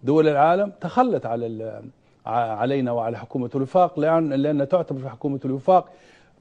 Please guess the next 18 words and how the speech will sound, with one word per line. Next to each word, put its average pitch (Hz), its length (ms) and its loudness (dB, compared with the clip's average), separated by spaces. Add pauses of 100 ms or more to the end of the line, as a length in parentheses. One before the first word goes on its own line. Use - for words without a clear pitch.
(180)
فشلت 139 520 2
في 131 140 -6
كبح 143 420 0
جماح 143 540 -2 (300)
هذه 135 640 0 (300)
المجموعات 123 580 -2
المسلحة 135 800 0 (280)
وهذا، 131 540 4
وهؤلاء 123 520 0
المجرمين 120 540 -2
الذين 120 340 -4
يمتشقون 117 500 -2
السلاح 127 500 2
والذين 120 680 0
يتدخلون 120 720 -2
في 107 220 -8
أمور 113 320 0
الدولة. 104 380 -4